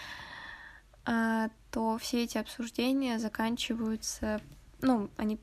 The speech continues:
уходят просто на бесконечность. Ам,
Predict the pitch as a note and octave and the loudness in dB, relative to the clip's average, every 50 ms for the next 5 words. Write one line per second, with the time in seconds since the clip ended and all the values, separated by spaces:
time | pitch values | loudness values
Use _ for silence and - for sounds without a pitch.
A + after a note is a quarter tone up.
0 | - - A3 - - A#3 - A3+ - - - A#3 A3 - - A#3 A3+ A3 A3 A3+ | -4 -4 -4 0 0 0 0 0 -2 -2 -2 -2 -2 -2 -2 0 0 2 0 0
1 | - - - B3 A#3 G#3 G3+ A3+ - - - A#3 A3+ - - - - - - - | -2 0 0 2 2 2 2 0 -2 -4 -4 -4 -4 -6 -6 -12 -16 -16 -14 -12
2 | - - - - - - - - - - - - - - - - - - - - | -10 -10 -10 -10 -10 -10 -12 -12 -14 -14 -16 -18 -20 -20 -20 -20 -20 -20 -20 -20
3 | - - - - A3+ A3 A3 A3 A3 A3 A3 A3 A3 G#3+ A3 A3 | -20 -16 -6 -2 2 4 4 4 4 4 4 4 2 2 0 -2